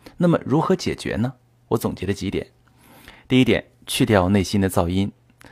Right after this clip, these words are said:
当我们内心出现太多噪音、太多自我质疑，就会延迟我们的执行能力。天天想，“我之前没接触过怎么办？我干不好怎么办？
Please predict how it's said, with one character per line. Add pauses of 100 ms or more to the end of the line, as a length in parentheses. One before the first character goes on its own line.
(300)
当
我
们
内
心
出
现
太
多
噪
音、
太
多
自
我
质
疑， (160)
就
会
延
迟
我
们
的
执
行
能
力。 (540)
天
天
想 (380)
，“我
之
前
没
接
触
过
怎
么
办？ (340)
我
干
不
好
怎
么
办？